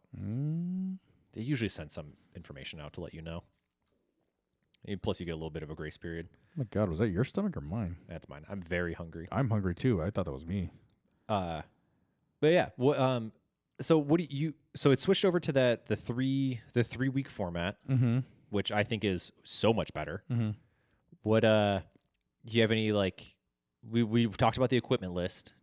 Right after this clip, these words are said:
Speaker 2: Do you have any, like, repeat workouts that you think might show up?
Speaker 1: Um, God, I hope none of them, to
Speaker 2: <laughs>
Speaker 1: be honest. I hope none of them show back up.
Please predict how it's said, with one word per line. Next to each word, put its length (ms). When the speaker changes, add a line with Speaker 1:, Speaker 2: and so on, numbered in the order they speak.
Speaker 2:
Do 80
you 20
have 80
any, 480
like, 280
repeat 640
workouts 360
that 40
you 80
think 220
might 160
show 260
up? 160
Speaker 1:
Um, 800
God, 160
I 40
hope 220
none 380
of 80
them, 240
to 60
Speaker 2:
<laughs> 20
Speaker 1:
be 160
honest. 380
I 40
hope 240
none 320
of 80
them 140
show 260
back 240
up. 180